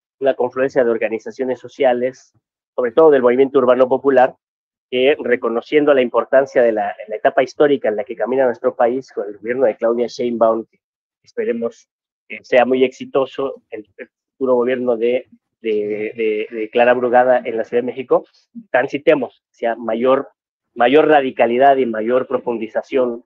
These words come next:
de las grandes victorias que nuestro pueblo se ha dado en estos últimos años.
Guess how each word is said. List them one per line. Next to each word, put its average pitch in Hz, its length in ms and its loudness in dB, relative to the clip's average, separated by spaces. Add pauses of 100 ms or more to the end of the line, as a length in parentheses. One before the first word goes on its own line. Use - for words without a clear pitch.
de 117 100 -6
las 110 160 -10
grandes 120 320 -2
victorias 120 520 0
que 110 80 -6
nuestro 104 320 -8
pueblo 117 260 -2
se 120 140 -2
ha 117 60 4
dado 120 360 2 (440)
en 117 160 -4
estos - 520 -6
últimos 120 540 -6
años. - 340 -4